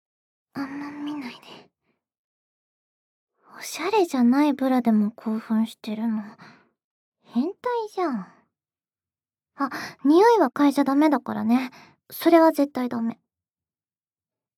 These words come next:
オナニーに使いたいの。私の見てないところでなら、たまになら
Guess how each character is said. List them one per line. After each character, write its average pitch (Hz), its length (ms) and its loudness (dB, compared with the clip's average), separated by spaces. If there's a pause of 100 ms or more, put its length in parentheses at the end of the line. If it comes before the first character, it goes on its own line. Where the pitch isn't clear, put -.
(360)
オ 240 240 -10
ナ 370 220 -2
ニ 220 180 4
ー - 20 0
に 185 320 -4
使 - 360 -14
い 233 80 -16
た 247 180 -10
い 196 80 -10
の。 185 80 -16 (3750)
私 - 580 -16
の 349 160 -4
見 370 200 2
て 427 160 0
な 320 180 0
い 240 100 -4
と 247 120 -16
こ 269 220 -4
ろ 277 100 0
で 262 140 0
な 208 200 0
ら、 202 300 -6 (1080)
た - 140 -18
ま 311 180 -2
に 415 140 0
な 381 180 -2
ら - 160 -14